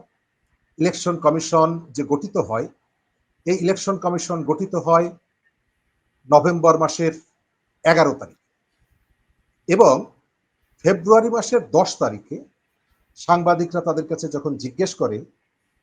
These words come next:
যে, "আপনাদের নির্বাচনের প্রস্তুতি কতটুকু?" তারা তাদের পক্ষ থেকে জানিয়ে দেন যে, "ডিসেম্বরে যেহেতু প্রধান উপদেষ্টার একটা নির্বাচনের ঘোষণা ছিল, সেই ঘোষণা ধরে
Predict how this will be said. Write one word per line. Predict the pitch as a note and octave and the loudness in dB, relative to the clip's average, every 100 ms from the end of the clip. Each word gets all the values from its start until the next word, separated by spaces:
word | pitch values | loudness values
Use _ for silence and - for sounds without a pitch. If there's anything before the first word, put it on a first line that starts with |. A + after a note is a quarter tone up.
| _ | _
যে, | C#3 | 0
"আপনাদের | D#3 D#3 D3+ D#3 | 0 0 -4 -2
নির্বাচনের | C#3 C#3+ D3 D#3+ D#3+ D#3 D3+ | -2 0 2 2 0 -6 -6
প্রস্তুতি | D3+ - E3 E3 | -10 -8 -12 -4
কতটুকু?" | D3+ D#3+ E3+ - A#3 _ _ _ _ - - D3+ D#3+ - - | -4 -4 -12 -14 -16 _ _ _ _ -20 -16 -8 -8 -10 -2
তারা | C#3+ D3 D#3+ C#3 D3+ | 4 6 6 4 2
তাদের | - C#3+ D#3+ | -2 0 0
পক্ষ | E3 D#3+ E3 | -2 -6 -10
থেকে | D#3+ D3+ | -6 -6
জানিয়ে | C3 C3+ E3 | -2 0 0
দেন | D3+ A2 A2+ _ _ _ _ _ _ C3+ | -2 -4 -6 _ _ _ _ _ _ -12
যে, | |
"ডিসেম্বরে | B2+ B2+ E3+ A3 A3 A3 A3+ | -8 -6 0 0 2 2 2
যেহেতু | A3+ D#3+ F3+ - E3 D#3 | 0 -2 -4 -2 -2 -2
প্রধান | D#3 C3 E3+ | -4 0 0
উপদেষ্টার | F#3 F3+ E3 - F3 D#3+ - _ _ _ _ _ | 0 -6 -8 -8 -2 -4 -4 _ _ _ _ _
একটা | _ D3 | _ -4
নির্বাচনের | D3 C#3+ D3+ D#3 E3 D#3+ | -2 2 2 2 0 -4
ঘোষণা | C#3+ C#3+ C#3 E3+ E3 | -4 -8 -8 -4 -4
ছিল, | E3 E3+ F#3+ C#4+ _ _ _ _ _ _ _ - | -2 -6 -4 -8 _ _ _ _ _ _ _ -18
সেই | - G3 B3 | 2 4 4
ঘোষণা | - F#3+ - F3+ | 0 -4 0 -2
ধরে | F3 A#3 F#3+ D4+ | -2 -2 -4 -6